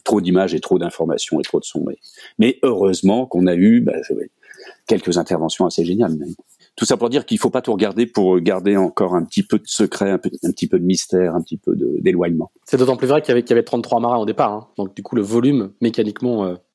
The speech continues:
Speaker 1: Ah bah, il est, il est monstrueux, il est, il est un
Speaker 2: augmenté.
Speaker 1: peu trop imp-, oui, oui, il a augmenté de fait. On est obligé de faire des choix, comme dans toutes les informations, mais une fois de plus, hein, c'est facile, tout le monde le dit depuis longtemps, mais trop d'infos tue l'info.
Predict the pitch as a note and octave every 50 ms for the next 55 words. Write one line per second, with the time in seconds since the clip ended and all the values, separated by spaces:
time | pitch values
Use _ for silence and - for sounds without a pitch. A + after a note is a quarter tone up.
0 | _ _ _ - C3+ A#2+ G#2 G#2 G2 G2+ G2 F#2+ F#2+ F2+ F2 E2+ E2 - - E2+
1 | E2 D2+ - - - - B2+ C3+ - - - - - - - - - - - G#2
2 | - - G#3 G#3 B2+ A2+ - - F#2+ - - - - - A2 A2+ G#2+ G2+ D2+ C#2+
3 | D#2 E2 E2+ D2+ D2+ E2+ D#2 F2 F2 - - G2+ F2 F2+ F2+ - - - C3+ -
4 | - D#2+ D#2+ E2 E2 D#2+ D#2 D#2+ E2 F2 F2 - - D2+ D2 D#2 - - - -
5 | - - E2+ D#2+ D#2 D2 - - - - E2 D2+ D2 C#2+ - - D#2 F#2 - -
6 | D3 A2+ E2+ D#2 D2 C2+ C#2+ C#2+ - - - - - - - - - - - F2+
7 | - - - - - - - - - - - A#2+ F#2+ - - - - - E2+ D2
8 | D2+ E2 F#2+ F#2+ - - D#2+ F2+ - - B2+ F#2 D2+ C#2+ - - A#2+ G#2+ F#2+ -
9 | - - - C#3 C3+ - - - A2+ G#2+ F2+ - - - -